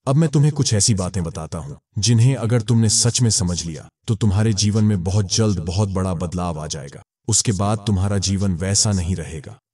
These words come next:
जैसा आज है। तुम्हें अचानक वह सौभाग्य मिल जाएगा, जो लंबे समय से तुम्हें लुभाता रहा है।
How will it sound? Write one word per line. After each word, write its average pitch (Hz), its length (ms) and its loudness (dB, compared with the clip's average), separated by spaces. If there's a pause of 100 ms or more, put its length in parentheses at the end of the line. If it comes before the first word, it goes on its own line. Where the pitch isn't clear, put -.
जैसा 104 320 2
आज 85 380 -6
है। - 120 -18 (200)
तुम्हें 101 200 2
अचानक 104 600 -2
वह 95 160 -2
सौभाग्य 90 600 -2
मिल 95 220 2
जाएगा, 78 420 -8 (180)
जो 110 100 2
लंबे 113 400 4
समय 101 280 2
से 95 140 0
तुम्हें 95 240 0
लुभाता 90 460 -2
रहा 78 240 -10
है। 76 240 -16